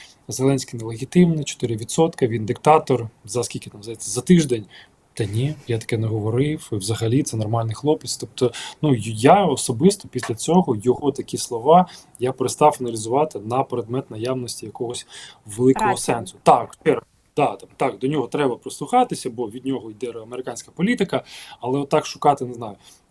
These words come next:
Speaker 1: Він сказав там слово "ран", якимось "ранок, ранок", що ж таке ранок? Що він мав на увазі? Можливо, там щось закопане, якийсь ключ в цьому слові, можливо, якщо на англійській мові перекласти на французьку.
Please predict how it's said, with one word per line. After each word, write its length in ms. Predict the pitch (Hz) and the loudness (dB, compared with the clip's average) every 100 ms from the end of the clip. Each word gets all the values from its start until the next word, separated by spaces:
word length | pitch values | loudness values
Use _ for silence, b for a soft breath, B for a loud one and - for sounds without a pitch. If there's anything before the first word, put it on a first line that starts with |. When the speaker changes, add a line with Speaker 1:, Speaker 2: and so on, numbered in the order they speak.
| - | 0
Speaker 1:
Він 140 | 175 190 | 2 2
сказав 460 | - 135 196 185 | 0 2 2 2
там 200 | - 135 | -4 -6
слово 640 | - - 117 147 139 123 110 | -8 -14 2 4 4 0 -6
"ран", 360 | 117 147 127 110 | -2 0 0 -4
якимось 340 | 104 123 110 104 | -12 -14 -12 -14
"ранок, 380 | 117 127 117 123 | -12 -12 -14 -12
ранок", 240 | 117 113 | -12 -12
що 160 | - 160 | -12 -12
ж 80 | |
таке 180 | - - | -12 -10
ранок? 260 | 151 139 117 B B - 131 | -6 -6 -8 B B -16 -10
Що 140 | - | -2
він 100 | 160 | -2
мав 200 | 165 156 | 0 -2
на 60 | 165 | -2
увазі? 320 | 160 151 123 | 2 0 0
Можливо, 300 | 123 135 143 | -6 0 0
там 200 | 139 139 B B | 0 -4 B B
щось 240 | - 147 | -6 -4
закопане, 420 | 135 143 - 147 139 | -2 -4 -2 -2 -2
якийсь 240 | 139 139 | -4 -10
ключ 340 | - 156 147 | -4 -2 -2
в 60 | - | -2
цьому 200 | 147 143 | -4 -4
слові, 360 | - 170 151 131 | -2 2 4 4
можливо, 260 | 131 151 | 2 2
якщо 200 | 139 151 | 4 2
на 100 | 151 | 2
англійській 360 | 139 151 - 135 | 0 -2 -2 -2
мові 280 | 143 160 143 | 2 2 2
перекласти 480 | 139 143 147 - | 0 2 2 0
на 60 | 143 | -8
французьку. 500 | - 139 180 175 - | -6 -2 4 2 2